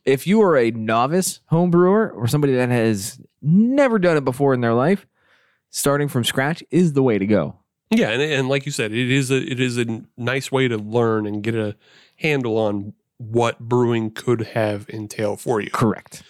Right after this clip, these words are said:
Speaker 1: Yeah.
Speaker 2: So yeah, you can learn, you can learn about mash tuns, you can learn about, you know, the electric kettles and everything. You can learn about fermentation.
Speaker 1: Right.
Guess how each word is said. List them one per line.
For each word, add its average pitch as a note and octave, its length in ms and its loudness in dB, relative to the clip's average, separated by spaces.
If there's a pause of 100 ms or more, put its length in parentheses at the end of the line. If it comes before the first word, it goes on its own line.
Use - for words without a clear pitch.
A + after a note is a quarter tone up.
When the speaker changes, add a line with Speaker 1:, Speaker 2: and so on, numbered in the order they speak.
(120)
Speaker 1:
Yeah. G2+ 180 0 (220)
Speaker 2:
So B2+ 160 -4
yeah, C3 160 -2
you G2+ 180 -10
can C3+ 180 -2
learn, A2+ 380 0 (140)
you E3+ 160 0
can G#3+ 160 2
learn G#2+ 160 2
about G2+ 240 0
mash G#2 340 -10
tuns, A2 380 -6
you A#2+ 60 -4
can A#2+ 140 0
learn A2 180 2
about, G#2 420 -4
you A#2 120 -2
know, G#2 100 4
the G#2+ 100 2
electric G#2+ 380 -4
kettles G#2+ 340 -2
and G#2 100 0
everything. G#2+ 320 0
You A2+ 140 2
can A2+ 80 0
learn A2 180 2
about A2 220 -2
fermentation. A2+ 760 -4
Speaker 1:
Right. A3+ 200 0